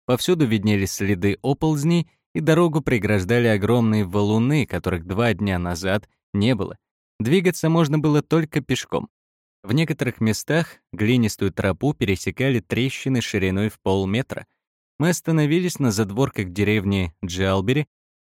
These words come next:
где двенадцатого числа нас подобрал грузовик. Теперь туда на машине было не доехать. Деревня стояла в руинах, главная улица завалена обломками.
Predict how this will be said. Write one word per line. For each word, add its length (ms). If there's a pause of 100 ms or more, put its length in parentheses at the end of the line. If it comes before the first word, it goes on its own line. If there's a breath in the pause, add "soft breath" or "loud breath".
(140)
где 220
двенадцатого 680
числа 460
нас 180
подобрал 540
грузовик. 580 (560)
Теперь 320
туда 260
на 100
машине 460
было 260
не 160
доехать. 600 (300)
Деревня 480
стояла 440
в 80
руинах, 400 (240)
главная 480
улица 500 (180 soft breath)
завалена 640
обломками. 540